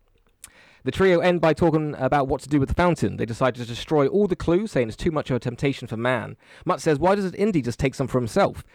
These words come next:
That way he can be young and crazy and have fun adventures again," referencing the start. And he and Mutt can basically have their, uh, can basically start their relationship again and grow up with each other.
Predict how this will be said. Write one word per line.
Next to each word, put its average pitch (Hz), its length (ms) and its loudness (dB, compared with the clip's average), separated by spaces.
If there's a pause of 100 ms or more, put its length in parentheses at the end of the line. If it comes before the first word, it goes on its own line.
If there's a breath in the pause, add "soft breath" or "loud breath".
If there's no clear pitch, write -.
(140 loud breath)
That 175 120 0
way 151 140 -2
he 139 80 -2
can 147 120 -2
be 143 100 0
young 156 260 2
and 123 80 -2
crazy 165 460 2
and 104 80 -2
have 135 120 0
fun 147 280 0
adventures 160 360 -2
again," 104 420 -2
referencing 110 440 -6
the 107 60 -14
start. 123 420 -2 (240 soft breath)
And 104 80 -12
he 165 100 0
and 143 120 0
Mutt 160 160 -2
can 131 100 -8
basically 139 360 -2
have 120 160 0
their, 123 300 2
uh, 113 200 -2
can - 100 -12
basically 127 360 -4
start 160 260 0
their 127 100 -2
relationship 131 420 -4
again 117 360 -2 (240 loud breath)
and 113 120 -8
grow 131 220 2
up 160 140 -2
with 104 120 -8
each 104 160 -14
other. 104 260 -6